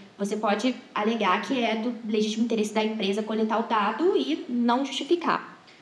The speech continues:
Então, isso tem que ter muito cuidado, porque isso acaba acontecendo, é, muitas multas, né, acontecem por conta de justi-, justificar o legítimo interesse do controlador e,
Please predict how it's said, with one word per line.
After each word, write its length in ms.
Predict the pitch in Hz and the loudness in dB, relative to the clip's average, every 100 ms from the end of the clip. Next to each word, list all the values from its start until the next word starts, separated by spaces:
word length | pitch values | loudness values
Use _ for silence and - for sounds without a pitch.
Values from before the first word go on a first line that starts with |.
| 196 | -10
Então, 420 | 202 208 233 254 | -2 2 2 0
isso 240 | 226 240 - | -2 -4 0
tem 100 | 247 | -2
que 80 | 240 | 0
ter 80 | |
muito 180 | 240 262 | -2 -2
cuidado, 340 | 302 247 220 240 | 0 2 2 0
porque 260 | 254 - | -4 -4
isso 120 | 247 | -4
acaba 260 | 262 262 226 | -2 0 0
acontecendo, 680 | 220 247 247 240 240 240 240 | 0 0 0 0 0 0 0
é, 500 | 220 214 208 202 190 - - | 0 2 2 2 -2 -8 -8
muitas 400 | 220 247 370 381 | -4 0 2 2
multas, 480 | 254 311 - 233 208 | 2 2 2 0 0
né, 100 | 220 | 0
acontecem 600 | 214 220 214 190 202 247 | 0 2 2 0 0 -2
por 160 | 233 233 | -2 0
conta 340 | 208 214 247 - - - | 0 2 -2 -6 -14 -4
de 100 | 208 | -2
justi-, 320 | 226 247 - | 0 0 0
justificar 640 | 214 269 285 277 - 233 320 | 0 0 -2 -4 0 2 2
o 60 | |
legítimo 380 | 277 233 220 240 | 0 0 0 0
interesse 280 | 226 214 214 | 2 0 0
do 80 | 226 | -4
controlador 720 | 226 220 220 240 247 320 349 - - - - - | -4 0 0 0 0 0 0 -6 -20 -20 -20 -6
e, 400 | 262 294 392 - | -2 2 2 0